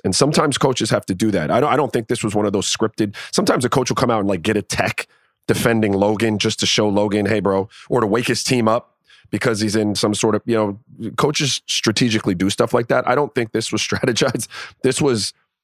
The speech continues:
him at his wit's end and not understanding. So that's what it does for the team. "Hey, he got our, he went to bat for us." Coach, coach ain't with that. Like, he went, he totally went to bat for us in a way that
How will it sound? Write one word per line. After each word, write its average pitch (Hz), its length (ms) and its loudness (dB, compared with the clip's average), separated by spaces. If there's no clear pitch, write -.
him 120 160 2
at 113 100 4
his 110 160 0
wit's 107 220 0
end 107 300 2
and 95 180 2
not 101 200 2
understanding. 95 800 0
So 107 240 0
that's 156 200 0
what 240 100 0
it 165 80 -2
does 147 120 0
for - 100 -4
the 120 60 0
team. 107 240 -2
"Hey, 101 160 0
he 135 140 0
got 107 120 0
our, 90 200 -2
he 110 160 -2
went 113 160 0
to 92 60 -4
bat 87 200 -2
for 82 140 -2
us." - 240 -6
Coach, 117 320 0
coach 117 220 2
ain't 107 120 0
with 104 140 -2
that. 73 220 -4
Like, 90 140 0
he 113 80 2
went, 110 180 2
he 117 120 0
totally 113 260 2
went 107 160 0
to 104 40 -2
bat 90 240 0
for 98 140 0
us 90 100 -2
in 98 140 0
a 95 40 2
way 92 260 2
that 90 220 0